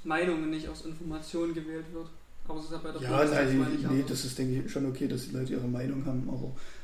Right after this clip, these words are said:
Speaker 1: Naja, aber, aber was die Meinung begründet, ist ja das Problem.
Speaker 2: Ja.
Speaker 1: Ob das auf einem Gefühl begründet oder ob das wirklich auf Tatsachen begründet.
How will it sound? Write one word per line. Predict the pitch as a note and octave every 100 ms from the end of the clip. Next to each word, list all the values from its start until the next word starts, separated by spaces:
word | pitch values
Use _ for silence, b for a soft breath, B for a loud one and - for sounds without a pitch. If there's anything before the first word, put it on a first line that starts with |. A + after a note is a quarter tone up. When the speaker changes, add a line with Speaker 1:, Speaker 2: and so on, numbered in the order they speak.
| -
Speaker 1:
Naja, | D#3 D#3 D#3
aber, | C#3+ C#3+ C#3+ - - - - - -
aber | D#3
was | D#3+ D#3+
die | D#3+
Meinung | D3+ D3+ D3+
begründet, | D3 - E3+ D#3+ D3+
ist | D3+
ja | D3+
das | D3 D3
Problem. | - - D3+
Speaker 2:
Ja. | C3 C3 - B B B B B - - -
Speaker 1:
Ob | -
das | - -
auf | D#3
einem | D#3+ D#3
Gefühl | D#3 F#3+ G3 G#3
begründet | F#3 - F#3 G3 F#3+
oder | - G3+ -
ob | -
das | D#3+
wirklich | D#3 D#3 D#3
auf | -
Tatsachen | F3 F#3+ - D3+ D#3+
begründet. | D3+ - D3+ D3+